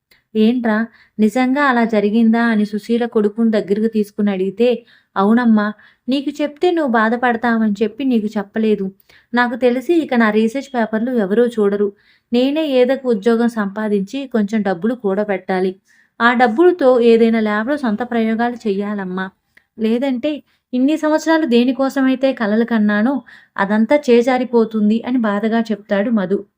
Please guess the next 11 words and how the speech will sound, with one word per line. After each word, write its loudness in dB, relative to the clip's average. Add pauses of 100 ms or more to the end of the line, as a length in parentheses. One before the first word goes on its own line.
(640)
"ఎందుకురా 0
అంత 0
బాధపడతావు? -4 (640)
దేవుడు 2
అప్పుడప్పుడు 2
మనకు 0
ఎంత 2
ధైర్యంగా 4
ఉన్నామని 2
పరీక్షిస్తాడు -2
అంతే. -2